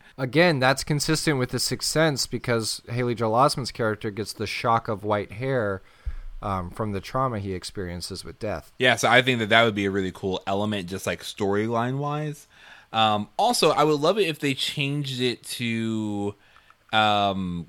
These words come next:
Speaker 2: like, I, I think that this would serve really well as, like, an animated series, just a little bit different, where you have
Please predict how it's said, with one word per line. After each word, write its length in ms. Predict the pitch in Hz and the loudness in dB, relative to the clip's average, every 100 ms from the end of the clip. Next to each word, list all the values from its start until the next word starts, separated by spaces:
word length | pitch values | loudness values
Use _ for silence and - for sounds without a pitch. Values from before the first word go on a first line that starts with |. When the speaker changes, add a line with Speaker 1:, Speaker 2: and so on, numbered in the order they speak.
| _ 110 | _ 0
Speaker 2:
like, 240 | 110 - 120 | 0 0 0
I, 140 | 120 - | 0 0
I 100 | 120 | 0
think 320 | - 147 131 | 0 -2 0
that 120 | 127 | -2
this 160 | 117 113 | -2 -4
would 140 | 110 | -6
serve 340 | - 117 107 101 | -2 0 0 0
really 200 | 104 104 | -2 -2
well 340 | 98 95 95 | 0 2 0
as, 260 | 82 90 90 | -2 -6 -4
like, 340 | 87 85 - - - | -4 -6 -12 -18 -14
an 120 | 92 78 | -12 -8
animated 540 | 80 87 101 110 120 | -8 -6 -4 -6 -6
series, 560 | - 151 156 185 175 - 107 | -6 -6 -4 -8 -10 -14 -10
just 220 | 110 110 | -8 -4
a 20 | |
little 180 | 104 107 | 0 0
bit 140 | 98 | 0
different, 360 | 90 95 143 147 | -4 -2 -2 -2
where 280 | 117 104 101 - - | 0 0 0 -6 -10
you 120 | 107 107 | -8 -4
have 680 | - 110 110 101 98 95 | 0 2 4 2 0 -4